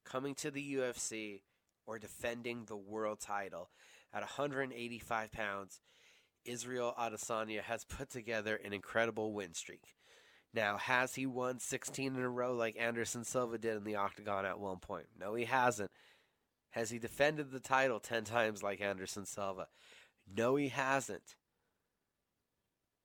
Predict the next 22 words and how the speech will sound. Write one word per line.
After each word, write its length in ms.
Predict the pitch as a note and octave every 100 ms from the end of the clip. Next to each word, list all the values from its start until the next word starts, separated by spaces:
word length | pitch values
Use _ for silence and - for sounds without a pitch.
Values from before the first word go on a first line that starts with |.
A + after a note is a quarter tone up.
| _ -
That's 340 | G#2+ G#2+ -
why 460 | C3+ B2+ G#2 F#2+ G2+ _ _ _ _
he's 280 | - A#2 G#2
the 120 | -
second 640 | - - B2 A2 B2 A2 G#2+
greatest 720 | G2+ G#2+ G#2 G2+ G2 - - _ _ _ _ _ _ _ -
middleweight 540 | A#2 A2 G#2 G#2+ G#2
of 140 | G2+ -
all 220 | A2+ G#2
time. 440 | - B2 G#2+ F#2 - _ _
And 100 | C#3+
I'm 100 | F3
excited 340 | A#3 - F#3 D3+
to 80 |
see 380 | B2+ - D#3 A#2+ - - - -
in 180 | D3+ F#3
this 200 | F#3 -
trajectory, 840 | D#3 C3+ B2 A#2+ B2+ A2+ A2+ G#2 _ _ _ _ _ _ _
as 340 | C3+ D#3 E3+
this 220 | - D#3 -
reign 520 | G2+ A#2 B2 A#2+ A#2
continues, 800 | A2+ A2+ - A2 F#2+ F#2+ F2+ -